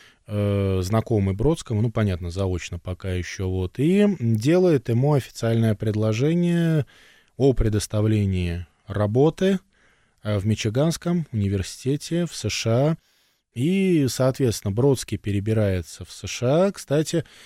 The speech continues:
очень любопытная тут деталь, на мой взгляд. Э, в том же тысяча девятьсот семьдесят втором году,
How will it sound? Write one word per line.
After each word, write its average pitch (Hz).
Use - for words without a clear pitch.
очень 123
любопытная 120
тут 107
деталь, 107
на 107
мой 104
взгляд. 104
Э, 104
в -
том 180
же 190
тысяча 131
девятьсот 117
семьдесят 107
втором 104
году, 135